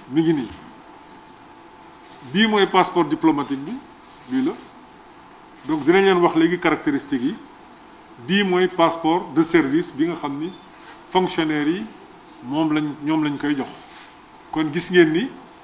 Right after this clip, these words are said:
xam nga bu ma tàllalee ñaar yi, du ngeen xam ban moo ciy passeport diplomatique, ban moo ciy passeport service. Waaw, lii mooy ñaari passeport yi bees yi nga xam ni moom la gouvernement du Sénégal war a adopté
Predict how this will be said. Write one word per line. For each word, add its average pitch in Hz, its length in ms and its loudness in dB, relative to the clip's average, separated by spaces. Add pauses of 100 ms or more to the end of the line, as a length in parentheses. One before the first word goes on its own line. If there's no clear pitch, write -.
(1000)
xam 127 100 -12
nga 160 80 -4
bu 175 80 -4
ma 220 100 4
tàllalee 208 380 4
ñaar 175 180 4
yi, 196 40 0
du 196 80 -4
ngeen 202 120 0
xam 180 160 -2
ban 180 100 2
moo 180 160 2
ciy 175 120 -2
passeport 165 380 0
diplomatique, 156 420 0
ban 175 100 2
moo 170 140 0
ciy 170 120 0
passeport 156 360 0
service. 123 580 -6 (1400)
Waaw, 131 100 -6
lii 175 160 0
mooy 202 160 2
ñaari 180 220 4
passeport 165 400 0
yi 170 60 2
bees 160 240 6
yi 196 80 -2
nga 220 80 2
xam 160 260 0
ni 160 140 -2 (1000)
moom 180 240 2
la 208 80 6
gouvernement 180 480 4
du 170 80 -2
Sénégal 160 440 0
war 170 160 4
a 208 120 2
adopté 160 400 0